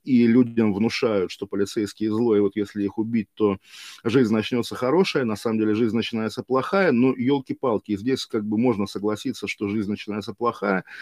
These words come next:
но разве это повод, да, чтобы полиция была такой? И вот это, естественно, вечное противоречие, очень, конечно, кошмарное. Ну да, понятно, я тоже в душе, если честно, мечтаю, чтобы у кого-нибудь из, э, людей на улицах Минска оказалось вдруг какое-то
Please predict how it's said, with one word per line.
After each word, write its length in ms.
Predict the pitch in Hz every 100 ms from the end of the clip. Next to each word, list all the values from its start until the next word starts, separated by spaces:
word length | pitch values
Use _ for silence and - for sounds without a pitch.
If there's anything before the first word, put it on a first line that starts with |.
| -
но 360 | 110 131 135 123 - _ _ _
разве 420 | 131 135 117 113
это 320 | 117 120 110 113 -
повод, 440 | 160 151 107 90
да, 280 | 117 131 120
чтобы 340 | - 107 98
полиция 440 | 98 101 120 - 98
была 260 | 95 98 98
такой? 480 | 104 101 - 92 87
И 120 | 95
вот 180 | 113 113
это, 180 | 123 110
естественно, 520 | 95 - 110 - 95 - - - -
вечное 400 | 104 127 - 117
противоречие, 680 | 113 113 123 131 113 - 104
очень, 220 | 107 110
конечно, 320 | 98 101 - 104
кошмарное. 560 | 110 - 175 185 135
Ну 160 | 107 107
да, 140 | 123
понятно, 460 | 117 113 120 104 98
я 120 | 107
тоже 340 | 107 135 107 98
в 80 | 90
душе, 260 | 101 135
если 180 | 120 98
честно, 300 | - 113 107
мечтаю, 560 | 104 101 - 135 131 104
чтобы 400 | - 107 101 98 - - -
у 80 |
кого-нибудь 640 | 90 110 110 110 110 131 -
из, 120 | 98 90
э, 380 | 92 87 87 87
людей 340 | 87 101 101 98
на 160 | 95
улицах 320 | 92 95 98 -
Минска 380 | 143 139 104
оказалось 640 | 98 101 107 101 110 98 87
вдруг 300 | 95 104 101
какое-то 560 | 95 - 98 95 98